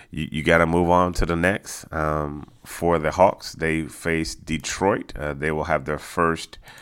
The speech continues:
um, in-season tournament game on Tuesday in Detroit.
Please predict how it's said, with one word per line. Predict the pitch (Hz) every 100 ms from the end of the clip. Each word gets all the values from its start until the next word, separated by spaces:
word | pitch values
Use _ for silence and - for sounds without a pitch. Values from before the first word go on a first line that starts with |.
| - - - -
um, | 78 73 71 67 67 67 _ _ - -
in-season | 92 87 - 87 80
tournament | 76 - 87 87 69
game | 87 87 85 - -
on | 76 67
Tuesday | - - 135 139 135 76 76
in | 69
Detroit. | 76 - - 90 92